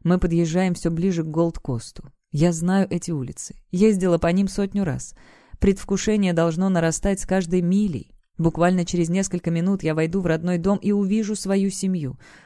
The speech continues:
Они удивятся до потери пульса. Возможно, мне даже стоит попросить охрану у ворот позвонить им и предупредить.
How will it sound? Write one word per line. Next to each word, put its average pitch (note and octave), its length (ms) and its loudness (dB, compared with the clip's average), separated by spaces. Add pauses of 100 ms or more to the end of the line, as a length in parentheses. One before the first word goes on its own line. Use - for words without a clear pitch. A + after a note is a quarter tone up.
(200)
Они F3 260 6
удивятся F#3 540 2
до E3 100 -2
потери F#3+ 400 2
пульса. F3 520 -6 (300)
Возможно, E3+ 520 2
мне D#3+ 140 0
даже E3+ 220 0
стоит G3+ 320 -2
попросить F#3 540 -2
охрану F#3+ 520 0
у D#3 40 0
ворот F#3 300 0
позвонить F3+ 540 0
им G3+ 100 2
и G3 60 0
предупредить. F#3+ 760 -4